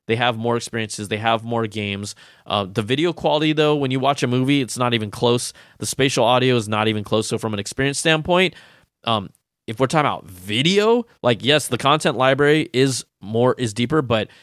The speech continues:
the actual quality of it, not as deep. You can watch YouTube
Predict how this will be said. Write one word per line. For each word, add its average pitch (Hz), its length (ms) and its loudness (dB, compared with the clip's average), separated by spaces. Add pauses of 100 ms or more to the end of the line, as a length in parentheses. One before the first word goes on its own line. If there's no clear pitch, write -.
(160)
the 127 80 2
actual 127 200 0
quality 135 720 0
of 101 100 0
it, 98 220 -2 (260)
not 104 220 -4
as 87 100 -16
deep. 76 180 -20 (1200)
You 131 120 4
can 190 160 2
watch 202 240 2
YouTube 180 480 2